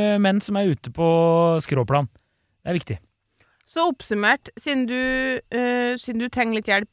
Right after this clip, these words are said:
Speaker 2: til å oppsummere
Speaker 1: Nei,
Speaker 2: av og
Speaker 1: jeg,
Speaker 2: til,
Speaker 1: hva, hva?
Speaker 2: så mener du, en, eh, ta, eh,
Speaker 1: Menns helse på alvor.
Speaker 2: menn helse på alvor.
Speaker 1: Ja.
Speaker 2: Eh, hjelpe, eh, eh, kvot-,
Speaker 1: Men
Speaker 2: hjelpe menn i sk-, eh, for det første i s-, i, eh, skolen til å på en måte gjøre det bra, men også hjelpe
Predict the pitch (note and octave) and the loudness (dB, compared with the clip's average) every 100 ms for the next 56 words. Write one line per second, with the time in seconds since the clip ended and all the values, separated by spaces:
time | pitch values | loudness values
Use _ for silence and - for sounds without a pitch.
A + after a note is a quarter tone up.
0 | - G#3 F#3+ E3+ - C#5 D#4+ D#4 C#4 D#4+ | -4 -4 2 4 6 4 6 4 4 0
1 | E4+ F4+ F4 - C4+ D4 C#4+ B3+ G3 F#3 | 0 2 2 4 4 4 4 2 0 -4
2 | F#3 - - - A#3+ C#4 F4 F#4+ _ _ | -6 -8 -16 -2 4 4 2 -6 _ _
3 | _ _ C4 C4+ C4+ - C4+ B3+ B3 B3+ | _ _ 0 2 2 2 4 4 4 2
4 | B3 A#3+ A#3+ A#3+ G3+ - G3+ C#3 E3+ E3 | 0 2 2 2 2 2 0 2 4 6
5 | D#3 C4 C4 B3 A#3 A#3 A3 G#3 C4 F4+ | 6 4 2 -2 -4 -2 0 2 4 2
6 | - - - - B3+ B3+ B3+ B3+ C#4 C#4+ | -2 -2 -2 -2 0 2 0 2 2 2
7 | C4+ _ G3+ G#3 G#3+ - A#3 A#3 A#3 A#3 | -2 _ 2 2 2 0 0 2 2 2
8 | A#3 A#3 A3+ - A#3 A#3 A3+ A3+ A3+ A3+ | 0 -2 -4 -6 -2 0 0 0 0 -2
9 | A#3 - D#3 G3 B3 F#3 - _ A3+ C#4 | -4 -4 2 2 2 -4 -20 _ 0 2
10 | D4 D#4+ - G#3 A3+ A#3 B3 B3 - A#3+ | 2 -2 -2 0 2 0 0 -2 -4 -2
11 | A#3+ A#3+ - - A#3+ A#3 - A#3+ B3+ - | -2 -2 -6 -6 -2 -2 -2 -4 -4 -4
12 | - C#4 A#3+ - - A#3+ A#3 A3 A3 A3 | -4 -4 -4 -8 -6 -2 0 0 2 0
13 | A3 - B3+ A3 F3 G3+ G3+ G3+ G3 G3 | 0 -4 -4 -2 -2 -4 -2 -2 -2 -2
14 | G#3 G3+ F#3 F3+ F#3 A#3+ C#4 C4+ B3+ A3 | -4 -4 -4 -4 2 2 2 0 -2 -2
15 | A3+ A#3+ B3 | 2 0 0